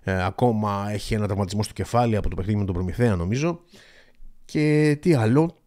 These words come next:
και αυτά. Και να πούμε βέβαια ότι τελικά τα νέα δεν είναι καλά για την αεκ, για τον πρώτο ημιτελικό,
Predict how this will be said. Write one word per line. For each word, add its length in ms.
και 100
αυτά. 420
Και 280
να 140
πούμε 340
βέβαια 360
ότι 680
τελικά 420
τα 160
νέα 180
δεν 140
είναι 100
καλά 220
για 140
την 220
αεκ, 320
για 100
τον 100
πρώτο 240
ημιτελικό, 580